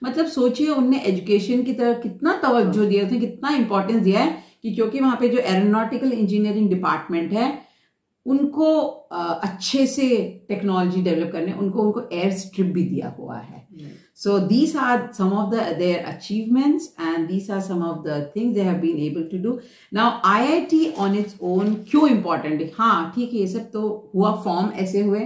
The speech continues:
Speaker 1: Uh, we all know about I I Ts, but जो आईआईटीज निकले हैं,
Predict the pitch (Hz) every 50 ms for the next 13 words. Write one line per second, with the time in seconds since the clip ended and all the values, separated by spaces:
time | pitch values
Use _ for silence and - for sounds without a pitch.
0 | 269 - - _ _ _ _ _ _ _ - 165 156 - - 165 180 220 - -
1 | 208 233 247 208 185 185 202 247 277 240 196 175 160 - 131 127 127 135 143 143
2 | 143 220 247 320 320 - - _ _ _ _ _ - 233 262 - - - - 185
3 | - 226 226 175 175 180 185 202 202 - - 247 262 262 - - - 185 175 -
4 | - 190 180 170 160 151 - - - _